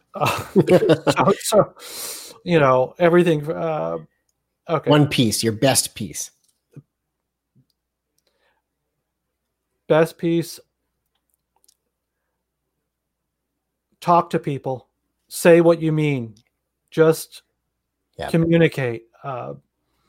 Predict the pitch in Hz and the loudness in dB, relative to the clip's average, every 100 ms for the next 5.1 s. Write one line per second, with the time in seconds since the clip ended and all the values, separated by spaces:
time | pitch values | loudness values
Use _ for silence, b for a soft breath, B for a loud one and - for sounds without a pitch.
0 | _ _ _ _ _ _ 139 120 120 - | _ _ _ _ _ _ -6 -4 -4 -6
1 | 160 143 156 147 165 160 156 151 143 151 | -4 0 2 4 2 4 2 2 4 4
2 | 147 - 139 160 170 147 147 - 151 147 | 2 2 2 4 2 2 0 0 0 0
3 | 139 156 147 131 - 143 143 143 151 131 | -2 -2 -2 -4 -4 0 0 0 -2 -2
4 | 135 123 - 143 - 139 131 120 135 135 | -4 -6 -6 -10 -6 -4 -4 -2 0 2
5 | 151 | 0